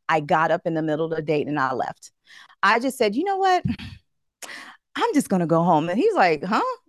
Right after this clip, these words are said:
W-, what do you mean? Do you want me to walk you to your car?" I was like, "I remember where I parked. I'm just gonna leave." And what made that date just so, <sighs> it's so draining. Like,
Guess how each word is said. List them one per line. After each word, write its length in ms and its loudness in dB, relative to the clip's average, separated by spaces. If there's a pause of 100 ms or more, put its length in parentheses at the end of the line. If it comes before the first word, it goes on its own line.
(120)
W-, 160 -4
what 200 2
do 60 0
you 80 0
mean? 360 0
Do 100 0
you 80 0
want 140 2
me 80 -2
to 80 -4
walk 280 0
you 80 -4
to 120 -8
your 120 -2
car?" 160 -8
I 140 0
was 120 -8
like, 220 -6 (720)
"I 200 4
remember 320 2
where 160 0
I 220 -2
parked. 360 0 (220)
I'm 160 2
just 120 -4
gonna 200 0
leave." 320 0 (460)
And 280 4
what 340 4
made 320 4
that 300 4
date 360 4 (160)
just 320 2
so, 340 4 (520)
<sighs> 480 -20
it's 200 4
so 220 6
draining. 580 -2
Like, 360 -2